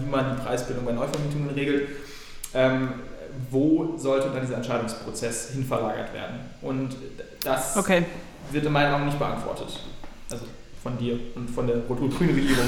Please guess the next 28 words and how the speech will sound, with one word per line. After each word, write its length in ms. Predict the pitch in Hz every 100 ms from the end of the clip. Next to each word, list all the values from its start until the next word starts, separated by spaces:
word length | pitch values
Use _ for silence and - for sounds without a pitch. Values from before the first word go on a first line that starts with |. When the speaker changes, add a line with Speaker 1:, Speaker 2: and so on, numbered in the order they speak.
| -
Speaker 1:
<laughs> 140 | 185 - 233 202 - 185 - 151 - 151 - 185 - - - -
Speaker 2:
Wo 240 | 185 226 220
wird 140 | 240
der 80 | 214
Entscheidungsprozess, 840 | 214 226 233 247 233 - 233 233 -
welcher 200 | 233 247
Entscheidungsprozess 680 | 240 254 254 254 233 262 254
genau? 280 | 254 269 254 - 127
Speaker 1:
Wer 140 | 131
kriegt 200 | 151 147
welche 260 | 151 - -
Wohnung? 300 | 131 127 - -
Wie 60 | 160
gesagt, 180 | 185 165
fünfhundert 280 | 190 190 180 180
Leute 20 |
bei 180 | 180 160
Wohnungsbesichtigung 680 | 175 190 190 180 185 190 190 165
in 80 | 165
meinem 180 | 160
Prenzlauer 380 | 165 - 160 156
Berg-Altbau. 840 | 151 160 - 175 190 196 233 - -
Ähm, 120 | 151 151 151 -
wer, 240 | 151 147
wen 120 | 156 175
gebe 120 | 196
ich 100 | -
die? 220 | 127